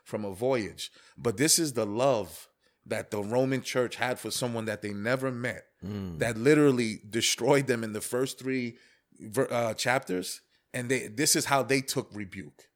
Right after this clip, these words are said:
Speaker 2: Mm.
Speaker 1: You know, and I think as Christians, we have to be able to be in that place where sometimes God's gonna put someone in our, in our path to, to correct us. And that's how they took correction. <clears throat> So I just, I just think it's beautiful.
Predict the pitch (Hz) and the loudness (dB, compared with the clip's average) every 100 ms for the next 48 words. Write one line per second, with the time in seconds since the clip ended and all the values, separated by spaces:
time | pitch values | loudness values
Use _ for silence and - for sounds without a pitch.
0 | - 85 82 80 110 113 113 113 117 135 | -14 -10 -10 -8 -6 -4 -4 -4 -2 -2
1 | 120 117 - 156 156 - 113 104 120 127 | 0 0 0 0 0 -2 -6 -4 -2 0
2 | 135 - 113 113 117 117 113 - 95 120 | 0 0 -2 0 0 0 -4 -6 -6 -2
3 | 135 120 110 - 139 131 - - - - | -2 -2 -6 -4 -4 -4 -8 -16 -16 -8
4 | 85 - 135 131 127 123 120 127 127 113 | -2 0 0 -2 -4 0 -2 -2 -4 -6
5 | - 143 139 - - 120 127 117 110 107 | -2 -2 -2 -4 -6 -4 -2 -4 -4 -4
6 | 104 107 107 - 113 147 185 - _ _ | -6 -8 -8 0 2 2 -2 -14 _ _
7 | - _ - - 110 - - - 120 151 | -20 _ -8 -4 -2 -4 -8 -2 0 0
8 | - - - - - _ - 110 113 135 | -2 -12 -12 -14 -18 _ -14 -8 -6 -2
9 | - 135 127 - 117 - 110 110 117 - | 0 0 0 -2 -4 -2 -2 0 -2 -6
10 | - - - 104 - 117 127 131 139 - | -4 -2 -4 -6 -6 -2 0 0 -2 -4
11 | - 110 120 - 127 101 82 120 139 131 | -6 -8 -8 -6 -6 -6 -6 -2 -2 -2
12 | 147 143 139 | -4 -4 -6